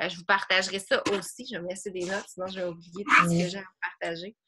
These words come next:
Speaker 2: Ouais, nos idées de publication. Puis, tu sais, encore là, Mel, elle a dit, parlez avec votre cœur. Parlez avec des, ce que vous aimez du coaching, euh, ce que ça vous apporte au niveau de votre famille, au niveau de votre portefeuille. Euh, vous avez fait des rénovations à la maison, euh, whatever,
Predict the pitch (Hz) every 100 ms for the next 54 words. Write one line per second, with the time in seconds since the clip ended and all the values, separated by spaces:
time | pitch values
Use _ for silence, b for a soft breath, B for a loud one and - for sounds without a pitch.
0 | _ 185 180 175 165 180 196 - 170 -
1 | 165 160 - 175 220 226 - 208 202 196
2 | 220 214 202 190 175 160 175 196 185 196
3 | 220 185 165 175 170 180 147 170 170 185
4 | 170 190 185 170 165 170 160 160 - -
5 | 175 175 165 175 175 - 165 165 190 185
6 | 185 170 160 180 170 170 165 160 156 -
7 | 185 185 185 185 165 156 165 160 156 160
8 | 151 170 190 185 160 160 156 156 156 147
9 | - 131 - 202 202 202 185 156 151 156
10 | 151 151 160 160 160 160 156 147 - 175
11 | 151 147 147 190 202 196 196 165 151 190
12 | 208 170